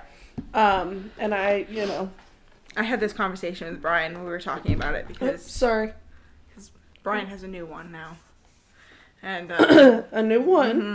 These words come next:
Speaker 2: Mm-hmm. Yeah, he, yeah, he likes to take, to do that. Um, and he was talking about it, and I was like, "Listen, buddy." I was like,
Speaker 1: Buddy old pal.
Speaker 2: <laughs> "Buddy old pal.
Speaker 1: <laughs>
Speaker 2: Girls don't watch porn.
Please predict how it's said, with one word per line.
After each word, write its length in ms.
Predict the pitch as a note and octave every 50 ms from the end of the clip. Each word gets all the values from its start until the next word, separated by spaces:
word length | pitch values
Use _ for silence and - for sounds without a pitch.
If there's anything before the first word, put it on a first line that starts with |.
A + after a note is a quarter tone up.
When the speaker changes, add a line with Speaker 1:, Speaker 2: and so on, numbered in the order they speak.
| G#3 G#3+ G3+
Speaker 2:
Mm-hmm. 80 | F#3
Yeah, 260 | G3 F#3+ E3 E3+ F#3
he, 180 | G3 G#3 G3+ F#3+ -
yeah, 220 | G3+ G#3 F#3 F#3 G#3+
he 100 | B3+ D4
likes 220 | D#4 E4 D4 -
to 80 | C4 C4
take, 460 | G3 - - - - - - - -
to 100 | - G#3
do 120 | F#3 E3 D3
that. 260 | C3 D#3+ - - - - - - - -
Um, 440 | - G3+ A3 G#3 G3 F#3+ F#3 F#3+ G#3+ - - - - - - - - -
and 480 | G#3 G#3+ G#3 G3 F#3+ F#3+ F#3 F#3+ - - - - _ _ _ _ _ _ _ _ _ _ _ _ _ _ _ _ _ _ _ _ _ _ _ _ _ _ _ _ _ -
he 100 | - C4+
was 160 | A3 A3+ A3+ -
talking 400 | - A3+ A3 A3+ A3+ B3 A3+ G3
about 280 | F#3+ - - - -
it, 40 | -
and 160 | - G#3 A#3
I 80 | G3 G3
was 160 | G3+ G3+ G3+
like, 260 | G3+ F#3 F3+ F#3 F#3 - - - - _ _
"Listen, 400 | - B3+ C4 C4 G3+ D3+ A3+ F#3 - _ _ _ _
buddy." 320 | - F#3+ E3 D#3+ - - - _ _ _ _ -
I 40 |
was 80 | G3+ G3+
like, 220 | G#3 F#3+ F#3+ - _ _ _ _ _ _ _ _ -
Speaker 1:
Buddy 200 | A#3 G#3+ G#3 G3+
old 220 | F#3 F3+ F#3+ -
pal. 340 | - - G#3 G#3 G#3 G3 G3+
Speaker 2:
<laughs> 600 | - - G#4 - - G#4+ G#4+ F4 D#4+ G#3+ G3 F3+
"Buddy 180 | - G#3 G3 G3+
old 200 | F#3 F3 F3 -
pal. 280 | - - - G4 G#4 E4+
Speaker 1:
<laughs> 540 | - G#4+ F#4+ G#4 G#4 G4+ G4+ F4 E4 E4+ - - _ _ _ _ _ _ _ _ _ _ _ _ _ - G3 -
Speaker 2:
Girls 360 | A#3 A#3+ C#4 D#4+ F#4 F4+ F4+
don't 380 | F4+ F4 E4 - - - -
watch 480 | G3+ F#3 F#3+ F#3 G3+ - - - - -
porn. 460 | - - G3+ E3+ G2+ E2+ D#2+ - F#3+